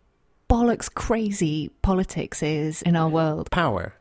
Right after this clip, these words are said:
Speaker 2: I would say.
Speaker 1: Yeah.
Speaker 2: How crazy and arbitrary power is, and, and who has it and who is enforcing it.
Speaker 1: I wrote down, "It exposes the preposterous nature of government." And then in brackets, "I think that makes me sound pompous." <laughs> But it's just so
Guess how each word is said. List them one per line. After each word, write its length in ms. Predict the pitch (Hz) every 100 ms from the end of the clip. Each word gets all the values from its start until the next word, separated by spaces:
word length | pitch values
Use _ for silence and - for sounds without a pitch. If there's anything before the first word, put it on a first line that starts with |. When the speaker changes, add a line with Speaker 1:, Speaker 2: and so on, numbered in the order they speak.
| -
Speaker 2:
I 80 |
would 140 | 107 104
say. 160 | 104 85
Speaker 1:
Yeah. 720 | 247 - - 254 240 202 165 -
Speaker 2:
How 140 | 151
crazy 360 | - 143 135 127
and 100 | 101
arbitrary 640 | 107 104 - 98 90 90
power 380 | - 98 95 82
is, 380 | 73 87 92 -
and, 120 | 110
and 120 | 117
who 120 | 123
has 260 | 156 117 104
it 80 | 95
and 160 | 92
who 100 | 98
is 140 | 92 87
enforcing 500 | 87 - 92 - -
it. 100 | - _ - -
Speaker 1:
I 100 | 240
wrote 180 | 233
down, 360 | - 202 190 175 _ -
"It 160 | 226
exposes 680 | 254 - - 330 320 196 180
the 80 | -
preposterous 600 | 190 - 285 - 277 -
nature 320 | 226 214 160
of 140 | 165
government." 440 | - 175 143 135 - _ _ _
And 160 | 175 180
then 120 | 185
in 100 | 180
brackets, 560 | 170 170 - 165 - - - -
"I 40 | 269
think 160 | 359
that 100 | 339 262
makes 200 | 254 -
me 60 |
sound 240 | 233 233 226
pompous." 400 | 240 226 160 -
<laughs> 1300 | - - 208 - - - - - - - - - -
But 100 | -
it's 160 | 262 -
just 320 | - 294 -
so 760 | - - 254 240 233 233 226 214